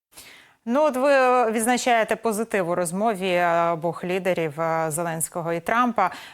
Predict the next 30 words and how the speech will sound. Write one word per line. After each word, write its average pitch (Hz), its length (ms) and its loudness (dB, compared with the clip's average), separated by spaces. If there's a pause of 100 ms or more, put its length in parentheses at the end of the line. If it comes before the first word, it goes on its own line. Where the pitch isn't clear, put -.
Е, 190 180 2
втим-, 226 440 0
е, 202 180 0
втім, 240 320 -2
м, 208 440 -4
хоч - 340 -4
і 220 400 0
загальний 190 520 0
фонд, 175 320 -4
він 185 180 -4
ді-, 190 160 -2
фон, 190 260 -4
він 175 160 -4
дійсно 185 280 -4
позитивний, 202 760 -2 (220)
і 208 80 0
в 208 120 0
інфопросторі, 214 720 2
е, 180 600 4
ну, 180 400 -2 (160)
м, 175 280 -6 (140)
панують 202 520 -2
такі 185 280 -2
ж - 260 -4
настрої. 175 540 0
Е, 165 80 -4 (800)
але 240 240 4
ж - 220 -4
все - 260 0
це 277 180 2